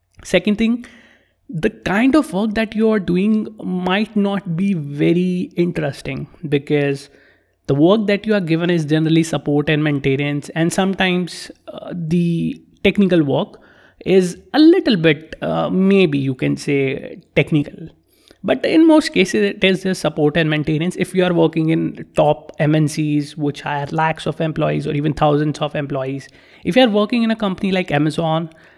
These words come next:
or Flipkart or Paytm, uh, in a tech role, then that would be amazing. But besides that, if you are working in an M N C,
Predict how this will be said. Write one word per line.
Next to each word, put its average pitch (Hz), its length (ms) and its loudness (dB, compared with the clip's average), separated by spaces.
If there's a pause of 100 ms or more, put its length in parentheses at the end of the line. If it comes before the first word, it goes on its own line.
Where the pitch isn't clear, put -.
(340)
or 170 160 4
Flipkart 160 500 0
or 156 120 -2
Paytm, 151 840 -2
uh, - 180 -12 (100)
in 175 320 0
a 165 100 0
tech 160 300 -2
role, 202 340 0
then 165 280 0
that 160 280 2
would 165 140 0
be 170 80 0
amazing. 151 560 0 (320)
But 170 160 0
besides 180 400 0
that, 196 260 0
if 185 100 -10
you 196 60 -2
are 185 80 -2
working 170 360 0
in 180 100 0
an 175 160 -2
M 147 200 -2
N 151 120 0
C, 220 260 -2